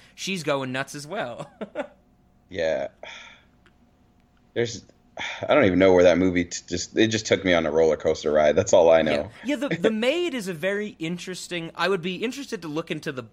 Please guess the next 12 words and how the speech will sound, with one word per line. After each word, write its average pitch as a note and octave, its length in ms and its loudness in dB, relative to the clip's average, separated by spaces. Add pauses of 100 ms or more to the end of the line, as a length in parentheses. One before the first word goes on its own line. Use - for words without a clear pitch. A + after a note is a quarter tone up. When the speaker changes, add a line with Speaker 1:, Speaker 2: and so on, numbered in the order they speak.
(100)
Speaker 1:
the B2+ 140 -10
novel B2 500 -8
and A2+ 100 -12
see C3+ 180 -10
if C3+ 120 -12
the B2+ 80 -14
Maid B2 320 -8
has A#2+ 180 -10
more B2 200 -8
of A#2 80 -10
a B2 40 -8
role. A#2+ 460 -8